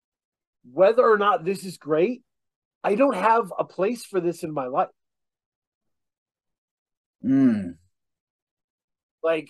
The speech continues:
Speaker 1: I don't know what you, you expect me to just, to buy this book, come home from a hard day at work, and jump into a Steinbeck universe of sadness.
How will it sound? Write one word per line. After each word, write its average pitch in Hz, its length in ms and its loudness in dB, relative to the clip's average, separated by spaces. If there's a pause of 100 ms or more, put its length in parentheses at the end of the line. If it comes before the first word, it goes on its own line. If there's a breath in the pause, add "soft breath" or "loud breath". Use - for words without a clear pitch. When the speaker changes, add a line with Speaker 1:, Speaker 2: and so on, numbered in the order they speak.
(160)
Speaker 1:
I 175 140 0
don't 214 200 4
know 196 120 2
what 180 240 -2
you, 190 360 -8
you 175 160 -8
expect 165 340 -2
me 190 200 -6
to 170 100 -4
just, 156 540 -4 (640)
to 160 80 -2
buy 226 260 4
this 247 240 -4
book, 175 400 4 (1000)
come 220 180 0
home 247 160 0
from 220 180 -4
a 185 60 -2
hard 214 300 2
day 233 160 6
at 170 80 -4
work, 185 420 0 (640)
and 165 160 -14
jump 208 240 -2
into 170 240 0
a 151 40 -2
Steinbeck 165 680 0
universe 156 520 -4
of 120 80 -20
sadness. 202 680 0